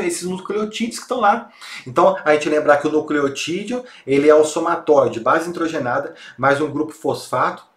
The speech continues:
mais uma pentose. Vocês se recordam isso lá na bioquímica? Então olha o nível de precisão. Você altera uma dessa, né? Essa é uma única unidade do D N A.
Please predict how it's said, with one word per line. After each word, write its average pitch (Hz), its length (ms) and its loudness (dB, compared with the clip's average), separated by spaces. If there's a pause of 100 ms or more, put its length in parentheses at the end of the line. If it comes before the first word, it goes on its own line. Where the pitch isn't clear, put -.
(920)
mais 135 320 2
uma 156 160 2
pentose. 156 520 0
Vocês 123 120 -8
se - 80 -12
recordam 170 420 -2
isso 127 140 -8
lá 127 80 -2
na 123 100 -6
bioquímica? 110 640 -10 (320)
Então 131 440 0
olha 180 180 2
o 185 60 -4
nível 202 240 -8
de 185 100 -10
precisão. 185 500 -6
Você 160 120 -4
altera 170 340 0
uma 226 320 2
dessa, 165 640 0 (160)
né? 156 300 -4 (180)
Essa 160 240 0
é - 20 4
uma 175 140 0
única 220 460 0
unidade 160 680 -2 (160)
do 131 320 -4 (200)
D 139 240 -4
N 147 160 -6
A. 113 240 -8